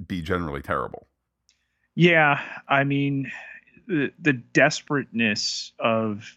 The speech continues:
Speaker 2: Karen's experience really comes across in her relationship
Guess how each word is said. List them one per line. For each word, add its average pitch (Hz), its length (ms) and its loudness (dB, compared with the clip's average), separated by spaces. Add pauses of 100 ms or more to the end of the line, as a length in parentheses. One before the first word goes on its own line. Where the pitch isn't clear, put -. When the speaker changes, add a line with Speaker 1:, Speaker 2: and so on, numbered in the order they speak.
(140)
Speaker 2:
Karen's 120 560 4
experience 107 840 -2
really 123 400 4 (100)
comes 123 400 2
across 101 800 0 (480)
in 123 180 6
her 117 300 4
relationship 107 1040 4